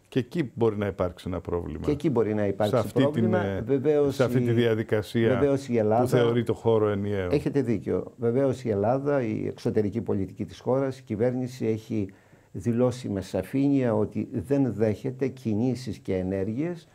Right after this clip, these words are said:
Speaker 2: που είναι δυνατόν να οδηγήσουν σε μία διασάλευση των κυριαρχικών δικαιωμάτων μας ως χώρα που αναφέρονται στα σύνορά μας.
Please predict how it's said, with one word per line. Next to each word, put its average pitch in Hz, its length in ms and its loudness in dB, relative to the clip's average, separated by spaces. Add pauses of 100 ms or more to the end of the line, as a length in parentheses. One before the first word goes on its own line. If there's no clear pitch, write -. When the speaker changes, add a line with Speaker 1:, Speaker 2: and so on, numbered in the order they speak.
(340)
Speaker 2:
που 131 100 2
είναι 135 200 4
δυνατόν 110 460 0
να 113 120 0
οδηγήσουν 104 600 -2
σε 113 200 -4
μία 120 440 0 (140)
διασάλευση 113 1160 -2 (400)
των 151 180 2
κυριαρχικών 123 800 0
δικαιωμάτων 101 680 -2
μας 143 380 -6 (360)
ως 90 160 -4
χώρα 113 420 0 (880)
που 123 280 2
αναφέρονται 127 640 0
στα 113 220 -4
σύνορά 92 460 -2
μας. - 360 -14